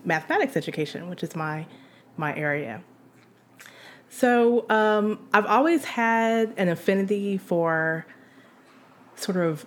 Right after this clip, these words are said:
groupings of people with shared interests, shared ideas, shared passions. And a lot of the folks in,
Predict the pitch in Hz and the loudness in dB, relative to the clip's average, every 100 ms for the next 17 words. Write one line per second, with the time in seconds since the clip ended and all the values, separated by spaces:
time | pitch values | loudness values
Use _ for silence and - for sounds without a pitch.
0 | - 190 - 208 226 240 220 202 - 190 | -14 -16 -2 0 4 4 6 4 2 -2
1 | - 208 - 190 185 175 160 - - 180 | -4 -2 2 2 2 2 -2 -4 0 2
2 | 180 180 180 180 175 - 185 180 - - | 2 0 -2 -2 -2 -2 -2 -2 -4 -12
3 | - - - - - - - - 185 175 | -20 -20 -20 -20 -20 -18 -10 -2 2 4
4 | 175 175 170 - 160 156 175 170 170 165 | 4 2 0 0 -2 0 0 0 0 0
5 | 165 160 - - - - - - - 180 | 0 -2 -8 -20 -20 -20 -20 -12 0 2
6 | 165 165 - - 165 - 160 151 147 156 | 2 0 -2 -2 -2 0 -2 -2 -4 -8
7 | - - - - - - - 185 180 180 | -16 -20 -20 -20 -20 -12 -2 2 2 2
8 | 190 208 277 285 240 208 208 - 196 170 | 2 2 2 0 2 0 -2 -4 -2 0
9 | 175 | -4